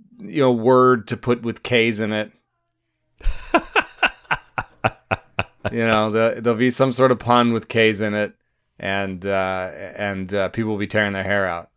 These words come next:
I don't know. Uh, I also think it's kind of more the same, like,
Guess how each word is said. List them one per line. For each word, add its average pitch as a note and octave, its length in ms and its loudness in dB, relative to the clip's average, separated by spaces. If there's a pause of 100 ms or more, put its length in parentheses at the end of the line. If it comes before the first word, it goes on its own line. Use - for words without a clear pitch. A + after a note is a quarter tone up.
I D3 120 2
don't F#3 80 4
know. D3+ 180 8 (120)
Uh, A#2+ 480 4
I C3+ 120 2
also G3+ 260 4
think A#3 180 4
it's - 140 2
kind G3 160 2
of F3 60 0
more D#3+ 240 4
the C#3 80 0
same, G3 320 -2
like, A#2 280 4